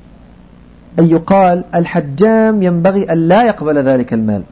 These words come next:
لأنه مال ليس بطيب،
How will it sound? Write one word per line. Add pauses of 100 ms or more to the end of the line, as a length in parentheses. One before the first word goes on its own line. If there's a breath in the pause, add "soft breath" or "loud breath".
(440)
لأنه
مال (2000)
ليس
بطيب،